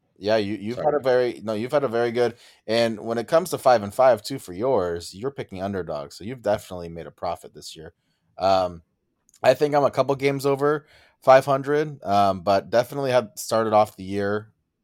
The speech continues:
Speaker 1: really red hot, and then have kind of, you know, slowed down lately. This is one of my favorite matchups of the year, uh, because there is a lot of potential for the top seedings, um, and we will talk about the matchup of the week.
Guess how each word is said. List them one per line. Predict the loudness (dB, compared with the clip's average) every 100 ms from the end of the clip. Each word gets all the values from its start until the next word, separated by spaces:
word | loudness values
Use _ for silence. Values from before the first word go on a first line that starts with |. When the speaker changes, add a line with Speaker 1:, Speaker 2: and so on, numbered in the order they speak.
| _
Speaker 1:
really | -12 -4 0 0 -2
red | -6 -4
hot, | -4 -4 -6
and | -12 -12
then | -12
have | -12
kind | -12 -10
of, | -12 -14
you | -18
know, | -16
slowed | -14 -10 -10 -8
down | -10 -10
lately. | -12 -14 -16 -20 _ _ _ _ _ _ -2
This | -2 -2
is | 0
one | 4 4
of | 4
my | 2 0
favorite | 0 -2 0 0 0 -2 -6
matchups | -2 -2 0 -6 -6
of | -8 -8 -10
the |
year, | -8 -4 -2 -4 -8 _ _ _ _
uh, | 2 2
because | 0 -8 -10 -6
there | -4 -4
is | -4
a | -2
lot | -2 -2
of | -8
potential | -12 -8 -8 -4 -2 -2 -4 -10
for | -8 -6 -6
the | -8
top | -8 -2 -2 -4
seedings, | -10 -8 -8 -10 -12 -16 -18 -10
um, | -6 -4 -4 -8
and | -14 -16 -16 -16
we | -16
will | -10 -8 -8
talk | -10 -10 -10
about | -8 -10 -8
the |
matchup | -8 -8 -8 -16
of | -20 -20
the | -20
week. | -14 -14 -14 _